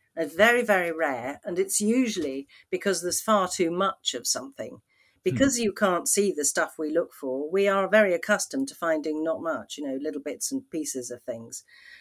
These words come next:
Speaker 1: And I think that if you were trying to plant something, you, you would be tempted to overdo it. <laughs>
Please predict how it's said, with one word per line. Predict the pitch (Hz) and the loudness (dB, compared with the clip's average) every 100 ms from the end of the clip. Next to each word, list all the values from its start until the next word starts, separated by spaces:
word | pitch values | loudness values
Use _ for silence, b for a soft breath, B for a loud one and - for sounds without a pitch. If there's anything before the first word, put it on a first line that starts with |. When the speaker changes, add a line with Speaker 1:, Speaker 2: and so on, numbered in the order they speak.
| B - | B -4
Speaker 1:
And | 185 180 185 170 - 160 - | 0 2 0 -2 -8 -8 -2
I | 190 | 0
think | 220 208 - | 4 2 2
that | 180 | -2
if | 180 185 | -2 2
you | 180 | 4
were | 175 165 | 4 2
trying | 208 196 180 | 2 2 2
to | - | 0
plant | 185 175 - | -2 -2 -2
something, | 156 139 165 160 | -4 -2 -4 -2
you, | 165 160 _ 180 | -4 -8 _ -8
you | 175 | -4
would | 170 160 | -2 -2
be | 165 | -2
tempted | - 202 175 151 143 | 0 0 0 -4 -2
to | 170 | 2
overdo | 175 160 156 190 185 | 4 2 4 6 8
it. | - | 6
<laughs> | - | 6